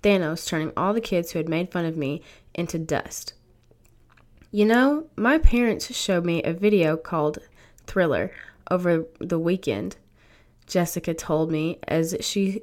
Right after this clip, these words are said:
sipped from a fruit juice box. "You look like that singer in it." "Yeah, your head looks fried,"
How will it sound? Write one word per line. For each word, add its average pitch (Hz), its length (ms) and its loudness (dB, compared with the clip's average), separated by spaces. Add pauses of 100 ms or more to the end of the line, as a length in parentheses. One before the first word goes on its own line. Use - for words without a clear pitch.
sipped - 580 -2
from 185 380 0
a 165 140 -2
fruit 202 340 -2
juice 160 220 -4
box. - 440 -10 (360)
"You 254 120 2
look 311 200 4
like 185 200 0
that - 180 0
singer 196 300 -2
in 107 100 -4
it." 98 160 -8 (680)
"Yeah, 165 300 4
your 190 220 2
head 190 340 4
looks 160 220 0
fried," 156 400 0